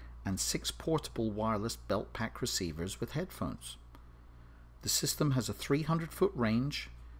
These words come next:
configured with a single V H F frequency, and is expandable to limitless receivers.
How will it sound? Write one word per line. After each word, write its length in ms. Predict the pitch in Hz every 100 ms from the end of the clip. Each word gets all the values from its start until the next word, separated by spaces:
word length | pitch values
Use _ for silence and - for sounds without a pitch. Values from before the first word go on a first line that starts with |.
| -
configured 460 | - 104 123 120 110
with 180 | 110 98
a 40 |
single 380 | - 135 139 117
V 200 | 101 117
H 220 | 127 -
F 120 | 131
frequency, 720 | - 117 - 92 - 80 131 - - - - -
and 140 | 107
is 100 | 104
expandable 720 | 110 - - 135 196 131 90 85
to 120 | 92
limitless 540 | 110 131 - 98 -
receivers. 580 | - - 170 139 - -